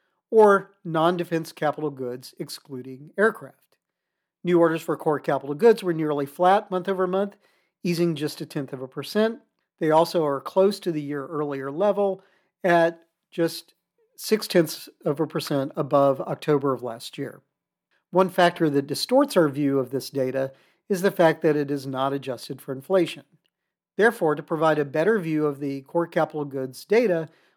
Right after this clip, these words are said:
we adjust it by the producer price index for private capital equipment.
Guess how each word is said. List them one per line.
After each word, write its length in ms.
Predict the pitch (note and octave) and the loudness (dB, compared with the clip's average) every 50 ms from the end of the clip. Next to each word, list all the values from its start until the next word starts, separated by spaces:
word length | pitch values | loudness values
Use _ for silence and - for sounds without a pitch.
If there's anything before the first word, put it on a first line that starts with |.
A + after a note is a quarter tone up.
| _ _ - | _ _ -2
we 120 | A#3 B3 | -2 0
adjust 420 | A3 D#3+ D3+ D#3+ E3 D#3+ - - | 0 2 2 2 2 2 2 2
it 220 | F#3 F3 F3 F3 - | 2 2 2 0 -4
by 160 | D#3+ C#3+ C3+ | -4 -2 -2
the 100 | C#3+ C#3+ | -2 -4
producer 380 | - - D#3+ E3+ F3 E3 - D3+ | -6 -4 -4 -4 -4 -4 -6 -6
price 320 | - D#3 C#3 B2+ B2+ - | -4 -4 -4 -4 -2 0
index 560 | G#3 A3+ A3 F3+ D#3+ D3 D3 C#3+ - - - D4 - _ | 0 0 2 4 4 6 4 4 0 -6 -18 -18 -14 _
for 240 | - E3 D#3 D3+ D#3 | -2 0 2 2 0
private 480 | D#3 - - D3 C3+ C3+ D3+ C#3+ - | -2 -2 0 0 0 0 -2 -6 -8
capital 400 | - D3 C3+ B2+ - C#3+ C3+ C#3 | -6 -6 -6 -6 -6 -10 -10 -10
equipment. 420 | C#3+ - - G#3+ F3 C#3 C3 A2 | -2 2 4 4 4 2 -2 -16